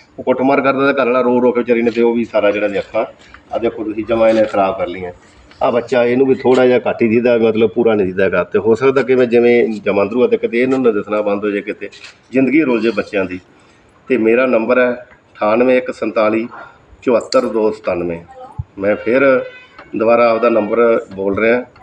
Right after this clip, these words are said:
ਰਾਬਤਾ ਕਰ ਸਕਦੇ ਆ, ਮੇਰੇ ਨਾਲ ਸੰਪਰਕ ਕਰ ਸਕਦੇ ਆ ਤੁਸੀਂ। ਜੇ, ਜੇ ਜਿਸ ਵੀ ਕਿਸੇ ਗੁਰਮੁਖ ਪਿਆਰੇ ਨੇ, ਜਤਾਨੀ ਸੱਜਣ ਨੇ, ਇਹਨਾਂ ਦੀ ਬਾਂਹ ਫੜਨੀ ਹੋਵੇ, ਇਹਨਾਂ ਦੀ ਮਦਦ ਕਰਨੀ ਹੋਵੇ,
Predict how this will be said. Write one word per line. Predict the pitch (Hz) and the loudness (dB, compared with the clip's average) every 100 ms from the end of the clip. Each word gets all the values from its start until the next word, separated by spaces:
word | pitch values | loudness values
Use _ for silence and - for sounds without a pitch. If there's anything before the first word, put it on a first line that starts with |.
| - - - - | -20 -20 -16 -4
ਰਾਬਤਾ | 101 110 - 151 | 0 0 0 0
ਕਰ | 139 | 0
ਸਕਦੇ | 131 131 127 131 | 0 -2 0 2
ਆ, | 135 131 - - - _ _ 117 | 2 2 -4 -20 -20 _ _ 0
ਮੇਰੇ | 117 | 4
ਨਾਲ | 135 123 | 4 0
ਸੰਪਰਕ | - 156 - | -2 -4 -2
ਕਰ | 131 | -2
ਸਕਦੇ | 117 123 123 | -2 0 2
ਆ | |
ਤੁਸੀਂ। | 120 110 120 120 120 - - - - | 0 0 0 -2 -6 -20 -20 -20 -4
ਜੇ, | 117 104 - | -2 -2 -4
ਜੇ | - 120 135 | -8 -2 0
ਜਿਸ | 120 104 120 | 0 -2 -2
ਵੀ | 139 139 135 | 0 0 0
ਕਿਸੇ | 127 127 | 0 -4
ਗੁਰਮੁਖ | 110 107 120 - | -2 0 0 -2
ਪਿਆਰੇ | 120 110 113 | -2 0 2
ਨੇ, | 110 107 - - | 0 -2 -8 -20
ਜਤਾਨੀ | 92 92 104 110 | -14 -4 0 0
ਸੱਜਣ | 107 101 110 | -2 -4 0
ਨੇ, | 113 | 2
ਇਹਨਾਂ | 117 117 | 2 0
ਦੀ | 107 | -2
ਬਾਂਹ | 95 104 - | -4 -2 -2
ਫੜਨੀ | 110 110 110 104 | -2 -4 -2 -4
ਹੋਵੇ, | 98 107 107 - - _ - | -4 -4 -6 -16 -20 _ -2
ਇਹਨਾਂ | 120 | 0
ਦੀ | 117 | 0
ਮਦਦ | 107 104 113 | 0 -2 -2
ਕਰਨੀ | 110 104 104 110 | -2 -4 -2 0
ਹੋਵੇ, | 107 101 | 0 -2